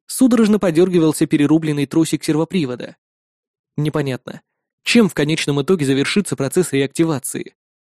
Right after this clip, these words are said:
На кристаллодисках наверняка есть какая-то информация. Их надо будет отключить от системы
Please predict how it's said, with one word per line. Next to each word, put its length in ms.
На 160
кристаллодисках 800
наверняка 440
есть 320
какая-то 420
информация. 760
Их 260
надо 200
будет 260
отключить 460
от 140
системы 460